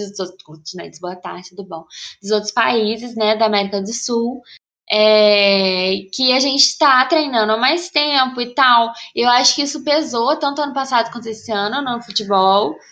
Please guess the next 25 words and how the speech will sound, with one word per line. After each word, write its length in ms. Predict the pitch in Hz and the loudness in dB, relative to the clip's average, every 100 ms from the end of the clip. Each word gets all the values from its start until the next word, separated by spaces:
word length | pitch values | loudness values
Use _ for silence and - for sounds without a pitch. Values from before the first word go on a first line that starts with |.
| _ - | _ -2
é, 720 | 202 202 196 196 190 190 185 | 2 4 4 4 4 2 2
sul-americano, 1120 | 190 214 208 202 208 226 240 196 196 226 349 - _ _ _ _ _ | 0 -4 -4 -4 -6 -4 -2 -2 -2 -4 -8 -12 _ _ _ _ _
mas 800 | 302 320 269 240 247 330 - - - _ _ | 0 2 4 4 0 -4 -12 -16 -20 _ _
o 160 | 277 311 | -4 0
nosso 240 | 269 269 | 0 0
futebol 400 | 277 262 240 226 | -4 -4 0 0
não 120 | 240 | 0
está 220 | 349 330 262 | -2 0 0
com 120 | 247 | -2
um 60 | |
nível 300 | 233 220 220 | -6 -2 2
alto, 340 | 202 190 247 247 | 4 4 2 -4
isso 160 | 240 | -8
não 100 | 220 | -6
é 80 | 208 | -4
de 140 | 196 196 | -4 -4
hoje, 240 | 185 208 | -4 -6
não 120 | 202 | -8
é 20 | |
do 80 | 190 | -6
ano 140 | 190 190 | -8 -8
passado 500 | 185 - 165 196 196 | -12 -6 -4 -4 -6
que 60 | |
a 40 | 190 | -10
gente 320 | 185 180 | -10 -10